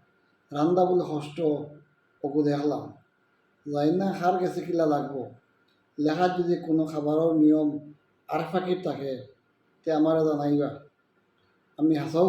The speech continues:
খুশি হইব। বহুতে আটুগালা দিয়া না করছেন, কইন মানছে বলে লইয়া খাউরি খাইবা। আমি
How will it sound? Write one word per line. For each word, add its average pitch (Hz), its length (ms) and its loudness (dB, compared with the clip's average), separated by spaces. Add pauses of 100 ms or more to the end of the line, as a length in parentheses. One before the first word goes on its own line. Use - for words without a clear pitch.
খুশি 160 280 -2
হইব। 127 200 0 (920)
বহুতে 185 300 2
আটুগালা 180 520 4
দিয়া 160 260 2
না 143 220 2
করছেন, 143 440 -6 (840)
কইন 160 260 0
মানছে 156 320 4
বলে 170 300 2 (140)
লইয়া 151 240 8 (460)
খাউরি 151 340 0
খাইবা। 139 380 0 (1800)
আমি 190 200 -2